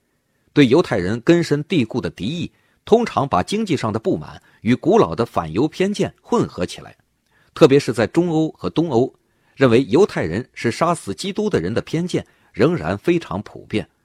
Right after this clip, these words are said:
基督教教士也经常散布这样的言论。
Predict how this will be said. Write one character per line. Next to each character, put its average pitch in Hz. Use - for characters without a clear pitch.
基 151
督 156
教 143
教 117
士 -
也 90
经 165
常 98
散 127
布 92
这 104
样 80
的 76
言 69
论。 110